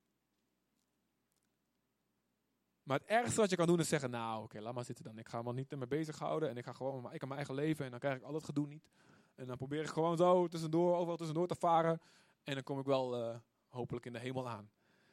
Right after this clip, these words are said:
Dat is het domste wat je kan doen. Zeker nu je dit weet. Balen dat je bij deze preek bent. Balen! Nee. <laughs> God, maar God wil je krachtig maken. Ehm,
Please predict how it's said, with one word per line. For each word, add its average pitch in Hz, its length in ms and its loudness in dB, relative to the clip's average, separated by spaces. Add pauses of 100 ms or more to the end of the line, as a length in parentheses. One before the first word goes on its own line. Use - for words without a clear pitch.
(440)
Dat 143 120 -4
is 147 60 -2
het 139 180 -4
domste 175 300 2
wat 147 100 -8
je - 60 -14
kan 135 100 -10
doen. 117 120 -14 (760)
Zeker 139 300 2
nu 143 80 6
je 147 60 8
dit 151 140 8
weet. 117 240 -2 (680)
Balen 180 340 4
dat 202 100 6
je 175 60 -6
bij 208 100 12
deze 226 160 12
preek 277 220 12
bent. 165 220 12
Balen! 233 360 8
Nee. 165 160 8 (540)
<laughs> - 400 -20
God, 170 320 4
maar 156 100 6
God 185 240 -4
wil 180 200 -2
je 180 160 -4 (140)
krachtig 175 500 0
maken. 117 420 -14 (1120)
Ehm, 185 340 2